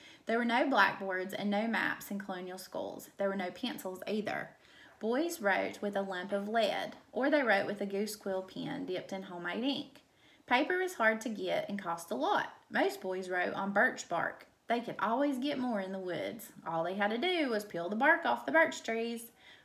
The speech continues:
Boys spent a lot of time learning to have nice handwriting. If they wrote their words clear and small, no one cared how the words were spelled.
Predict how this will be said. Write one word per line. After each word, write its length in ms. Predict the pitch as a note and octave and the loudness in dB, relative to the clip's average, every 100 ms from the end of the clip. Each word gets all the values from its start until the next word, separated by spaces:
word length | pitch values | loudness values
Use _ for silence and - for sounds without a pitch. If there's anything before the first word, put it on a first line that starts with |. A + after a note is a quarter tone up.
| - | 0
Boys 240 | C4+ B3+ | 0 0
spent 220 | - F#3+ | -4 -6
a 60 | F3 | -2
lot 220 | F#3 A3+ | 4 4
of 60 | A#3 | 4
time 340 | A3 F#3+ F#3+ | 2 2 0
learning 300 | F#3+ G3+ G#3 | -2 -2 -2
to 80 | G3+ | -4
have 300 | F3+ F3 F3 | -2 -2 0
nice 320 | F#3 G#3 G#3 | 0 0 -2
handwriting. 640 | G3+ F#3+ G3+ - - - - - - - | -8 -4 -2 -2 -6 -12 -16 -20 -20 -14
If 140 | - | -2
they 140 | F3+ | 0
wrote 240 | F#3 G#3+ - | 4 4 4
their 140 | G3 | 0
words 380 | F3+ F3+ B3+ C#4 | 4 4 4 0
clear 460 | - - G3+ A#3+ C#4+ | -8 -4 -2 0 -2
and 140 | G3 | -4
small, 520 | - F3+ E3+ C#4+ D#4 - | -6 -2 0 0 0 0
no 120 | F4 | 0
one 160 | G4+ | 0
cared 300 | G4+ G#4+ A4+ E4 | -4 -4 -2 0
how 100 | F#3+ | 0
the 100 | F3+ | 0
words 220 | F3 E3+ | -2 -2
were 60 | |
spelled. 440 | E3 - D#3 - | -6 -4 -4 -4